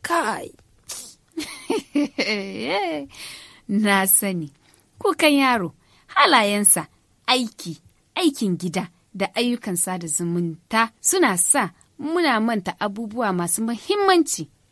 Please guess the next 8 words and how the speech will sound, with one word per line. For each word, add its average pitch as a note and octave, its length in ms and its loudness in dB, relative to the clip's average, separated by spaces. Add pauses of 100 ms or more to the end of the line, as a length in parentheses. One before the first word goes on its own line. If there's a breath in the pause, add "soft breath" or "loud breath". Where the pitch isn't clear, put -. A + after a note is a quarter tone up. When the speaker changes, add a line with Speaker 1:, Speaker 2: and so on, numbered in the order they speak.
Speaker 2:
cewa B3 300 -2
da F#3+ 80 -4
kula F3 300 -6
da E3+ 100 -6
yaranmu. D3 520 -10 (460)
Duk B4+ 180 2
da G#3+ 100 2
haka, F3 320 -6